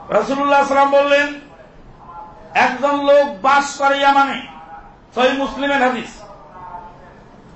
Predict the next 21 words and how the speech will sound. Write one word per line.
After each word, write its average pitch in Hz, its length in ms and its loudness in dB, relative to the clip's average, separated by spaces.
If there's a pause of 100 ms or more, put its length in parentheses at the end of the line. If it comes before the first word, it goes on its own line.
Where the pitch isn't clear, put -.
(300)
ইয়ামানে 240 460 4
বাস 233 220 4
করে, 220 240 0
সেই 214 200 2
লোকের 214 240 0
নাম 208 200 0 (160)
ওয়াইস 240 400 2
আল 208 140 4 (140)
কারনি। 180 520 -2 (1080)
ওয়াইস 214 440 2
আল 214 140 4 (120)
কারনি 214 520 0
একটা 208 280 -2
লোক 202 300 -2
আছে, 190 300 0
তার 196 160 -2
শরীরে 196 480 -6
ধবল 185 400 2
কুষ্ঠের 202 400 -8
রোগ 180 200 -4
আছে। 147 220 -2